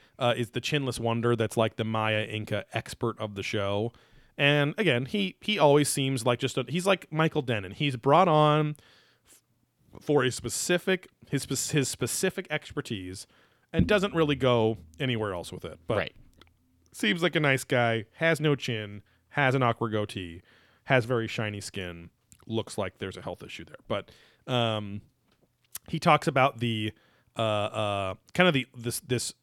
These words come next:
Speaker 1: old tale of the Emperor Pachacutec
Speaker 2: Yes.
Speaker 1: and how he, uh, was about to fight this battle with the Concha army,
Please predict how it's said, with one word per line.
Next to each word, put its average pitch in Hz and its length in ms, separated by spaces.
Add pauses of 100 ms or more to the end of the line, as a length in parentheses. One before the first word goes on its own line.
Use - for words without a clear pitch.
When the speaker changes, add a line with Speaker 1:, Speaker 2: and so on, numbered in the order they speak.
(340)
Speaker 1:
old 143 380 (680)
tale 135 360
of 107 80
the 127 100
Emperor 120 340
Pachacutec - 960 (300)
Speaker 2:
Yes. - 320
Speaker 1:
and 110 400
how 117 240
he, 107 420 (500)
uh, 107 340 (100)
was 123 160
about 160 280
to 190 60
fight 180 260
this 156 140
battle 131 320
with 117 140
the 123 80
Concha 156 580
army, 101 500